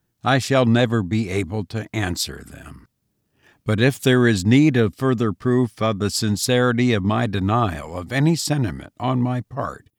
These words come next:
which might have led me to shield Missus Radcliffe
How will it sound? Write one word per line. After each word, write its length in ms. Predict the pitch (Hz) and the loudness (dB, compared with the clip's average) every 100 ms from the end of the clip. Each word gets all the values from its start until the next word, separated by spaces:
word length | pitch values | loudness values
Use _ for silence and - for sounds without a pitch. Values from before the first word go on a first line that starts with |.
| _ _ _ _ | _ _ _ _
which 260 | 131 120 107 | -2 0 2
might 320 | 120 151 156 | 4 4 4
have 240 | 143 101 | 2 0
led 280 | 107 135 120 | 0 0 2
me 200 | 110 113 | 2 0
to 200 | - 110 | 0 -2
shield 520 | 95 - 147 143 98 | -2 -2 0 0 0
Missus 500 | 95 120 - 73 - | -2 -2 -6 -10 -8
Radcliffe 560 | 113 143 127 - 90 | -2 0 -2 -6 -10